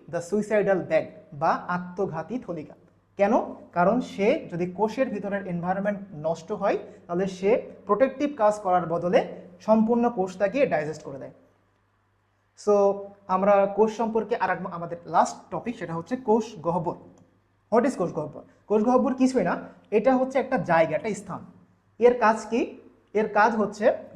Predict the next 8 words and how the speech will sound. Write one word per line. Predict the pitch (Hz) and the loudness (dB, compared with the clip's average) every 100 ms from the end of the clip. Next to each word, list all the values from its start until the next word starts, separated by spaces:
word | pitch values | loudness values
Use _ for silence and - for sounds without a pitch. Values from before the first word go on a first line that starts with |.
| - | -4
বিভিন্ন | 202 262 262 277 262 - - | 0 2 4 4 2 -4 -16
সাবস্টেন্স | - 190 208 220 190 - - | -2 2 2 0 -8 -10 -12
বা | 170 185 | -2 0
বিভিন্ন, | 185 214 220 220 214 - - - | 2 0 2 4 2 -2 -16 -8
আহ, | 160 156 156 - - - 135 | -2 0 0 -2 -18 -18 2
জৈব | 220 247 | 6 6
বস্তু | 240 220 220 202 | 6 4 4 0
বলো | 180 180 185 - | 2 2 0 -4